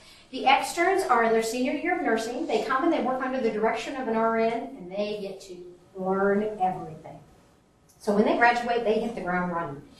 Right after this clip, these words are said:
Every extern we've graduated has gotten a job at our facility because it's awesome. It's a great program. Very competitive to get into.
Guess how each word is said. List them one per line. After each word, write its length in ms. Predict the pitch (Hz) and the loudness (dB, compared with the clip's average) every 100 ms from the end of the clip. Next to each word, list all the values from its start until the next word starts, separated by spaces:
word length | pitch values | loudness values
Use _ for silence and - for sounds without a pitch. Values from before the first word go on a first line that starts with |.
| - - | -20 0
Every 360 | 226 240 277 240 | 2 4 4 4
extern 340 | 247 - 240 | 2 -2 0
we've 200 | 226 214 | 0 2
graduated 720 | 214 214 247 233 240 262 - - - - - _ - | 2 2 2 -2 -4 -4 -8 -12 -20 -20 -20 _ -4
has 200 | 196 - | -4 0
gotten 280 | 185 214 | 0 0
a 40 | 196 | 0
job 260 | 196 175 | 0 0
at 60 | 160 | -2
our 160 | 165 - | -4 -6
facility 760 | - - 175 - - 254 214 - | -10 -10 -10 -8 -6 -6 -8 -2
because 520 | 214 196 202 180 170 - - 180 | -2 0 0 -2 -4 -10 -14 -12
it's 180 | 156 - - | -12 -14 0
awesome. 380 | 214 - - - | 2 2 -2 -10
It's 120 | - | -10
a 40 | 190 | 2
great 300 | 202 202 277 | 2 2 -2
program. 320 | 269 - - - - - - | -4 -4 -10 -14 -20 -20 -2
Very 340 | 294 302 285 - | 6 8 8 4
competitive 720 | 220 220 214 202 185 180 - | -2 0 2 2 0 -4 -8
to 80 | |
get 140 | 208 190 | -4 -4
into. 360 | 180 180 - | -2 -6 -12